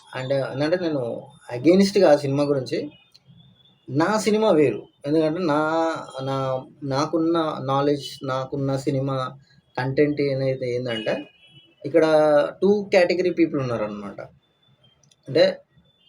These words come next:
పైసా ఉన్నోడు, పైసా లేనోడు.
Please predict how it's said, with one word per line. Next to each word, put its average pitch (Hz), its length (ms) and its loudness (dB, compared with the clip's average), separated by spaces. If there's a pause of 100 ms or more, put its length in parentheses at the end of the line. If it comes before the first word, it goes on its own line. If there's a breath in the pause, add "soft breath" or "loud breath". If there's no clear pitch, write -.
(140)
పైసా 160 300 4
ఉన్నోడు, 165 640 2 (560)
పైసా 147 260 4
లేనోడు. 123 420 -2